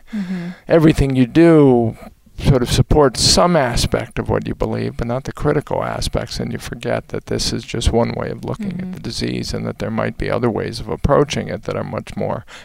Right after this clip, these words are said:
Speaker 2: answer more questions and have much more effective means of prevention and treatment.
Speaker 1: Right.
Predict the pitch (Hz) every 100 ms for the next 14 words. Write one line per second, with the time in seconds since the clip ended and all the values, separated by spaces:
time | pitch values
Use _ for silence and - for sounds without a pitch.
0 | - 139 131 - 120 110 98 - 123 113
1 | - - - - 107 117 113 - 104 107
2 | - 107 - 107 - - - 123 110 113
3 | - - - 135 110 110 - - 104 -
4 | - 110 - - 135 - - 196 185 -